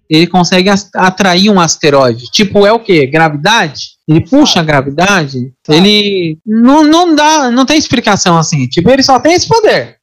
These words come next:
Speaker 1: Ele, ele atrai. Que nem, ó, é um, é um spoiler. Alerta de spoiler. Tem um personagem do One Piece lá que tem esse mesmo poder do Madara, que ele pode atrair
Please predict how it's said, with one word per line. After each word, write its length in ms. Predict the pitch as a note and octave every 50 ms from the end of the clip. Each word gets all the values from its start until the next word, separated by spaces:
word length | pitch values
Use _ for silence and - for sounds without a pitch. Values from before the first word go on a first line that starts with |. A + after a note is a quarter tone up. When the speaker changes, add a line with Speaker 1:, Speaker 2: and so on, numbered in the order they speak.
| _
Speaker 1:
Ele, 200 | - D3+ D#3 F#3+ G3+ G3+ F#3+ E3
ele 160 | F3 F#3 G#3 A3
atrai. 600 | B3 C4 - - B3+ A3 G3+ E3+ C#3+ B2+ B2+ - _ _ -
Que 100 | B3 A#3+
nem, 260 | A#3+ B3+ B3+ B3 A3
ó, 220 | F3 C#3+ A#2+ A#2+ A#2 - _ _ F3+
é 420 | D#3+ D#3+ F3 F#3 F#3 F3+ F3+ F3 F3+
um, 120 | G3 G3+
é 160 | F#3+ F3+ F3+
um 80 | G#3 B3+
spoiler. 800 | E4+ - - - - A3+ A3 G#3+ G#3 G3 F3+ D#3 C#3 B2+ A#2 A#2 - _
Alerta 300 | - C#3+ E3 G3+ A#3 A#3+
de 120 | A#3 B3 C#4
spoiler. 460 | A#3 - - - G3+ F3 D3 C3 C3
Tem 140 | - - B3
um 60 | B3
personagem 420 | C#4 C4 A#3 - A#3 G#3+ G#3 G3+
do 100 | F#3+ G3+
One 160 | G3 F3+ E3
Piece 300 | - G3 G3+ F#3 D#3+ -
lá 220 | E3 F3 G3+ A3+ G#3+
que 120 | - -
tem 140 | - - F3+
esse 160 | F3 - -
mesmo 160 | F#3 G#3 B3
poder 400 | A#3 - A#3+ A3+ - F3 F3 E3
do 80 | D#3+ E3
Madara, 640 | D#3+ D#3+ D#3 C#3+ B2 A#2+ A#2+ B2+ E3+ F#3+ G#3 B3+ - _ _ -
que 140 | - -
ele 180 | F3 F3 G3+ G#3
pode 560 | - _ - F3 E3+ E3+ F#3 G#3+ G3+ F#3+ G#3
atrair 680 | G3 F#3 F#3 - G3 F#3 F3 E3+ F3+ G3+ G#3+ G#3+ G#3+